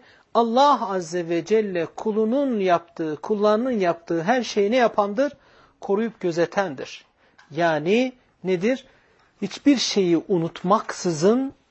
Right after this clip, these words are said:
onları yazandır. Ve yine Allah Azze ve Celle onların hepsini bilmiş ve bütün amellerin iyisinden kötüsünü, kötüsünden iyisini ayırt etmiştir Subhanahu ve Teala. Ve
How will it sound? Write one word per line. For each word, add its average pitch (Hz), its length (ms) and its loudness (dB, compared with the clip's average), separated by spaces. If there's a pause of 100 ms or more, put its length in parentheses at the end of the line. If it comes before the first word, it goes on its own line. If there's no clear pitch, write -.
(140)
onları 175 600 2 (180)
yazandır. 156 800 -2 (440)
Ve 196 60 4
yine 226 480 2
Allah 208 340 2
Azze 180 340 -4
ve 180 160 -2
Celle 180 480 -2
onların 180 500 -2
hepsini 175 460 -6
bilmiş 196 580 -2 (400)
ve 190 360 2
bütün 214 440 -2
amellerin 170 800 0
iyisinden 160 720 -2
kötüsünü, 202 800 0 (280)
kötüsünden 156 720 -2
iyisini 202 680 2 (280)
ayırt 208 360 2
etmiştir 165 480 -2
Subhanahu 143 760 -2
ve 123 60 -2
Teala. - 600 -8 (380)
Ve 220 360 4